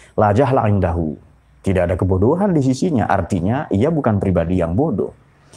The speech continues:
Hatta tadurroro, ya tadurroru. Hatta ya tadurroro.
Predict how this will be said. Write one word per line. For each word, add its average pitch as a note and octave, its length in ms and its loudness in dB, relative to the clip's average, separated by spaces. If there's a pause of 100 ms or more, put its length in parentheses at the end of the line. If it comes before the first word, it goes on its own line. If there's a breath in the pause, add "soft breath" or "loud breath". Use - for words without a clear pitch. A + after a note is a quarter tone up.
(380 soft breath)
Hatta G#2+ 800 0
tadurroro, A2 680 0
ya G#2 140 2
tadurroru. F2+ 560 0 (260 loud breath)
Hatta G3+ 400 4
ya F#3+ 140 4
tadurroro. D3+ 720 2